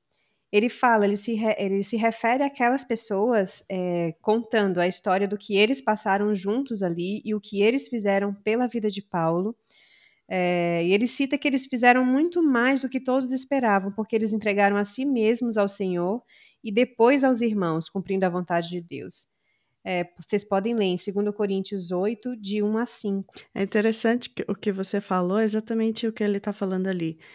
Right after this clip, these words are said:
Speaker 2: Você
Speaker 1: Uhum.
Speaker 2: falou, quando
Speaker 1: Uhum.
Speaker 2: você, ah, quando a gente entrega os nossos recursos para outras pessoas, a gente tá entregando pro próprio Deus.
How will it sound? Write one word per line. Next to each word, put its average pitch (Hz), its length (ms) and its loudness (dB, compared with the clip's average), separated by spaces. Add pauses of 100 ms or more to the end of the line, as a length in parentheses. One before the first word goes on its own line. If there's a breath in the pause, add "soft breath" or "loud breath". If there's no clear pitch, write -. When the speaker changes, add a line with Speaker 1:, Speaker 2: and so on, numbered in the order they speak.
(340 loud breath)
Speaker 2:
Você 202 140 -4
Speaker 1:
Uhum. 180 60 -4
Speaker 2:
falou, 185 460 0
quando 180 200 0
Speaker 1:
Uhum. 180 60 2
Speaker 2:
você, 180 500 -2 (320)
ah, 175 360 -2 (200)
quando 180 160 -2
a 180 60 2
gente 185 600 -2 (160)
entrega 170 800 -2
os 185 140 -8
nossos 160 240 -2
recursos 175 920 -2 (120)
para 175 260 -2
outras 170 340 -4
pessoas, 196 360 -2
a - 40 -4
gente 180 200 -4
tá 190 100 -4
entregando 190 420 -2
pro 190 160 -10
próprio 180 400 -6
Deus. - 400 -6